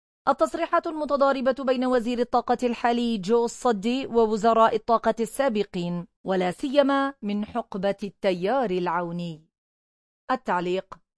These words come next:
التصريحات المتضاربة بين وزير الطاقة الحالي جو الصدي ووزراء الطاقة السابقين، ولا سيما من حقبة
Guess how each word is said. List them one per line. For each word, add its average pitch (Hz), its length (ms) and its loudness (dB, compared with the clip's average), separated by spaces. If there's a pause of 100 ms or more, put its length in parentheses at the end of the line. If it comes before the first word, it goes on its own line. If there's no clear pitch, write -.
(480)
التصريحات 294 600 -4
المتضاربة 262 720 -2
بين 254 260 -2
وزير 247 320 -4
الطاقة 247 420 -2
الحالي 240 480 -2
جو 233 200 -2
الصدي 185 600 -2
ووزراء 190 680 0
الطاقة 226 440 -4
السابقين، 180 800 -4 (420)
ولا 214 240 2
سيما 220 440 -4
من 208 180 -8
حقبة 202 400 -6